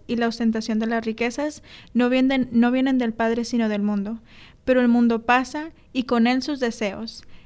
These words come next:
En cambio, el que cumple la voluntad de Dios permanece eternamente". Entonces, ahí es donde nos dice que esa es como esa, esa,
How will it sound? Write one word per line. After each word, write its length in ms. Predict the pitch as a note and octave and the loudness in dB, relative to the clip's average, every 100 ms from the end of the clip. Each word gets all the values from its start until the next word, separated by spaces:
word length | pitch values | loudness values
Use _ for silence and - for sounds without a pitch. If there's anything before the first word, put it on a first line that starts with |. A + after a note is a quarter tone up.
| - | -6
En 180 | A#3+ A#3 | 2 2
cambio, 480 | B3 A#3+ A3+ A3 A#3 - | 4 2 2 0 -6 -8
el 140 | A3+ A#3 | -6 -2
que 180 | A3+ A3+ | -2 0
cumple 420 | B3 B3 C#4 C#4 | 0 0 0 -2
la 160 | C4 | 0
voluntad 480 | A#3 A3+ A3+ G#3+ A3+ | 0 2 2 2 0
de 140 | A3 A3 | 0 0
Dios 520 | B3 D4 F#4+ - - - | 0 -2 -4 -12 -14 -6
permanece 580 | A#3+ A3+ A3 G#3+ G#3+ A3+ | -2 0 2 0 0 -2
eternamente". 760 | A3+ G#3+ G#3+ G#3 G3+ G3+ A3 - - - | -2 -4 -2 -2 -4 -6 -10 -16 -20 -6
Entonces, 640 | A#3 A3+ A#3+ A#3 C4 - - - | -2 2 2 4 2 0 -8 0
ahí 240 | B3+ C4+ | 2 2
es 60 | C#4+ | 0
donde 200 | E4+ D#4+ | 2 2
nos 140 | C4+ | 2
dice 320 | B3+ B3 C#4+ | 0 0 -2
que 280 | C#4+ A#3+ A3 - | -2 -2 -2 -4
esa 260 | A#3 C4+ | -6 -6
es 300 | - A#3+ - | -6 -6 -6
como 260 | - C4 B3+ | -6 -2 -2
esa, 500 | A#3+ B3 B3 A#3+ A3+ G#3 G3+ - | -2 -2 -2 0 -2 -4 -6 -12
esa, 420 | A3+ B3 A#3 A3+ | -10 -6 -4 -2